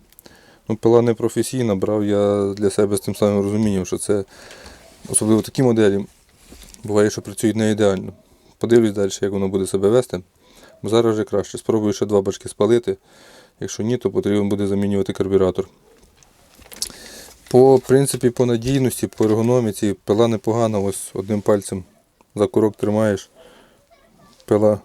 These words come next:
зрівноважена. Працювати набагато легше, особливо там на деревах лазити, якщо щось обрізати, чи дрібні деталі одною рукою, дуже класно. Е, так що так, та в принципі і все. Ці недостатки, які були, які я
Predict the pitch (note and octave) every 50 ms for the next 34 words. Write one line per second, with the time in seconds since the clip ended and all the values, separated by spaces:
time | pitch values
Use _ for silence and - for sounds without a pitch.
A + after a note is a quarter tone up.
0 | _ _ - A2 G#2+ G#2 G#2 G#2+ G#2 G#2 G2+ G2 G2 F#2+ F#2 F#2+ F#2 F#2 F2+ _
1 | _ _ _ - - - - G#2 - - A2 A2 G#2+ - G#2+ G#2 G2+ G#2 G#2+ G#2+
2 | - - G#2+ A#2 B2 - - A2 G2+ - - - - - - - - - - -
3 | - - - - _ - - - - - - - - - G#2 G#2 G#2+ G#2+ G#2 G2
4 | - G#2 G#2 G#2 G2+ G2 G#2+ G#2+ A2+ A2+ G#2+ G2+ - A2 G#2 G2+ G2+ G2 - -
5 | G2 F#2+ G2+ - A2 G2+ - A#2 G2 G2+ G2+ F#2+ G2+ G2+ G2 - - F#2+ - -
6 | _ _ - - - G2 G2+ G2+ F#2+ A#2 B2+ A#2 A2+ G#2+ - G#2+ G2 G2 G2+ G2
7 | G2 G#2 G#2 G2+ G2+ G2 - - G#2 G2+ G2+ G2 G#2 G#2 G#2 G2 G2+ - - F#2+
8 | F#2 - - - - _ _ _ - - - - - - - - - - - -
9 | - - - - - _ - - - - A#2 A2+ A2 A2 A2 G#2+ - - - B2
10 | A#2+ - - - - _ - - D#3+ D3+ D3 - - - - - - - - -
11 | - - - _ - - _ _ _ _ _ _ _ _ - B2 A#2+ - C3 C#3+
12 | C#3 - C#3+ D3 D3 C#3+ - - D3 C#3 G#2+ G2 - - - - - - - C3
13 | B2+ B2 A#2+ B2 A#2 - A#2+ A2+ - - A#2 A2 - - A2+ A2+ A2+ A2+ G#2+ G#2+
14 | G#2 G2 G2+ G#2+ G#2+ G#2+ G2+